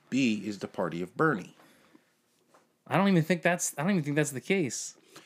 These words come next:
Speaker 1: And, and
Speaker 2: Well,
Speaker 1: see,
Speaker 2: oh, you
Speaker 1: his
Speaker 2: mean as far as, like, promises and things? Well, I mean,
Speaker 1: Well,
Speaker 2: Bernie's
Speaker 1: not, not,
Speaker 2: changed a lot.
Speaker 1: not promises and things, but the th-, um, all for the things that Bernie wants, because it's not necessarily,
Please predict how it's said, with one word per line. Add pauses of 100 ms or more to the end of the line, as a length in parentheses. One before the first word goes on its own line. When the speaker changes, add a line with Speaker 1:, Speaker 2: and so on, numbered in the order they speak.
(180)
Speaker 1:
And,
and
Speaker 2:
Well,
Speaker 1:
see,
Speaker 2:
oh,
you
Speaker 1:
his
Speaker 2:
mean
as
far
as,
like,
promises
and
things?
Well,
I
mean,
Speaker 1:
Well,
Speaker 2:
Bernie's
Speaker 1:
not,
not,
Speaker 2:
changed
a
lot. (380)
Speaker 1:
not
promises
and
things,
but
the
th-, (400)
um, (280)
all
for
the
things
that
Bernie
wants,
because
it's
not
necessarily,